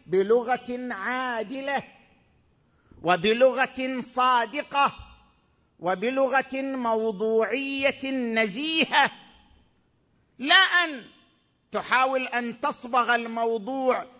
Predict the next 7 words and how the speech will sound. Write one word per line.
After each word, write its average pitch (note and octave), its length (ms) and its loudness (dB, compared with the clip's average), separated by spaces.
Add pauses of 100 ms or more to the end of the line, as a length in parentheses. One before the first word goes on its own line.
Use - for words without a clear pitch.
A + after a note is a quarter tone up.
بصبغة A3 1000 -2 (280)
طائفية A3 1000 -2
مقيتة. G3+ 760 -6 (3250)
إن B3+ 160 2
الوسائل D4 720 0
الإعلامية C#4 1040 -4
النزيهة C#4 840 -4